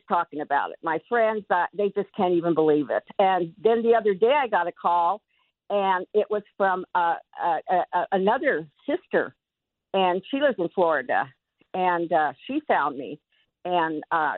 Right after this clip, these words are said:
she's trying to find her mother, who I knew from my grandmother, Bernadette, who I was named after. And, uh, there's just a bunch of us. It's, it's,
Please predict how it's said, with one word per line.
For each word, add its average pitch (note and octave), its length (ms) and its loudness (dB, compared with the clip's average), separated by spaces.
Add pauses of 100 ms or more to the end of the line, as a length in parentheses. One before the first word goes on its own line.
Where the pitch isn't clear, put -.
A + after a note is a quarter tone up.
(120)
she's G#3 200 -6
trying B3 160 0
to G#3 80 -6
find F#3+ 260 0
her B3 180 0
mother, F3 400 0
who F3 240 -2
I A#3+ 200 0
knew G#3+ 360 2
from F3+ 140 2
my F3+ 140 0
grandmother, F#3 500 0
Bernadette, F3 540 0
who E3+ 100 0
I E3 200 2
was E3 180 -4
named E3+ 240 0
after. - 580 -2 (800)
And, F3 380 2
uh, C#3+ 260 2 (360)
there's A3+ 300 2
just C4+ 180 -4
a B3 80 2
bunch A#3 300 -2
of G3 120 -4
us. A#2+ 120 0 (360)
It's, G3+ 160 -2 (100)
it's, G#3 140 2